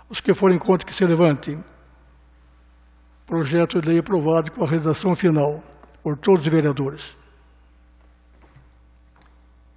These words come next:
Projeto de lei número sete,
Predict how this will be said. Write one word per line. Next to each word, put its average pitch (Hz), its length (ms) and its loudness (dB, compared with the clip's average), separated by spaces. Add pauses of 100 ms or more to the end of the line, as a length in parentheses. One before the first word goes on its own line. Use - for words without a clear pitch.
(1040)
Projeto 165 640 -4
de 160 120 -2
lei 175 240 4
número 160 280 2
sete, 160 720 -6